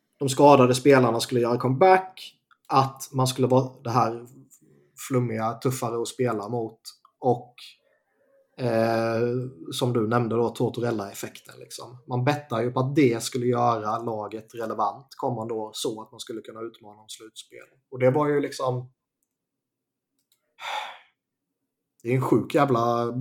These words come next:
plan att slänga upp, liksom. Jag tror, jag tror absolut att Tortorella liksom har i sig att krä-, kräma ur lite bättre från ett lag än vad kanske, eh, laget borde prestera, om man säger så.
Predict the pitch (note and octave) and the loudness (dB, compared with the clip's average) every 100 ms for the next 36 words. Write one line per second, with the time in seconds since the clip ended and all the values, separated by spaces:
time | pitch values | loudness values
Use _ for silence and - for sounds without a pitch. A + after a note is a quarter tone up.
0 | - - - C3 G2+ G#2+ - - C3+ - | -8 -10 -6 -6 -4 -8 -12 -14 -12 -8
1 | G#2+ G#2 - _ _ C3+ C3+ - C3 _ | -8 -8 -14 _ _ -14 -12 -16 -20 _
2 | _ _ _ _ _ _ _ _ _ _ | _ _ _ _ _ _ _ _ _ _
3 | _ _ _ _ _ B2+ A#2+ D3 C#3+ C3 | _ _ _ _ _ -6 0 2 4 4
4 | B2+ D#3+ D#3+ F3 C3 A2+ B2+ C3 B2+ C#3 | 6 6 6 4 4 4 0 0 0 2
5 | B2 A#2 A#2 A#2 C3 C3 A#2 A#2+ A#2+ G#2+ | 2 2 -2 -2 -2 2 2 2 0 0
6 | - A#2 A2 A#2 B2+ - B2+ A#2 A#2+ - | -4 -2 -4 -4 -10 -6 -4 -4 -6 -6
7 | C3 A#2+ A#2 B2+ C3 G#2+ G#2+ A2 _ _ | -2 -2 -4 -6 -6 -6 -8 -12 _ _
8 | _ _ _ _ B2+ A#2 A2 A2 - - | _ _ _ _ -10 -8 -8 -6 -8 -10
9 | - A2+ A2 - A#2+ A2 A2 B2+ G#2 G2+ | -18 -10 -10 -8 -6 -6 -4 -2 0 -2
10 | A2 A#2 - A2 A2 A2+ A2 A2 A2 G#2+ | -6 -10 -10 -10 -10 -10 -12 -12 -14 -14
11 | B2 A2+ B2 B2+ C#2+ C#2 - C2 _ _ | -12 -10 -10 -10 -12 -14 -18 -20 _ _
12 | _ _ _ B2 G#2+ G#2+ A2 - A2+ A2+ | _ _ _ -14 -10 -10 -12 -14 -14 -12
13 | G#2+ B2 - A2 G#2+ A2 - A#2 - | -16 -16 -10 -8 -8 -12 -12 -12 -16